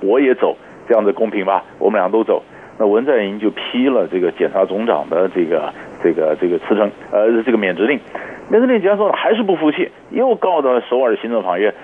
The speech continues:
就，就在圣诞节前夕呢，呃，十二月二十四号，首尔行政法院又终止了这个停职处分，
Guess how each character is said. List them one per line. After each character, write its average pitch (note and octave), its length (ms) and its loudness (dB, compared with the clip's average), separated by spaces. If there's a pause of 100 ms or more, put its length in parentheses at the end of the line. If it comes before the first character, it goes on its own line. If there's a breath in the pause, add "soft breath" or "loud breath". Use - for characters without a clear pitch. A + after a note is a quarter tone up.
(260 loud breath)
就， G3 80 4
就 D#3 160 2
在 F#3+ 100 2
圣 A3 240 -2
诞 F#3 160 2
节 C3 160 2
前 A2+ 380 -2
夕 - 80 -2
呢， A#2 120 -2 (280 loud breath)
呃， D#3+ 360 0
十 E3+ 60 0
二 F#3 80 2
月 F3+ 100 0
二 D#3+ 80 2
十 D3 80 -8
四 E3 120 -2
号， C3 160 2
首 G#3 160 0
尔 F#3 100 2
行 F#3+ 160 -4
政 F#3+ 100 0
法 C3 180 0
院 D#3 200 0 (220 loud breath)
又 B3+ 320 2
终 B3 320 0
止 - 100 -6
了 G#2 240 2
这 D3+ 140 0
个 B2 100 4
停 B2 240 -2
职 C3 80 4
处 G2+ 180 -2
分， G2+ 200 0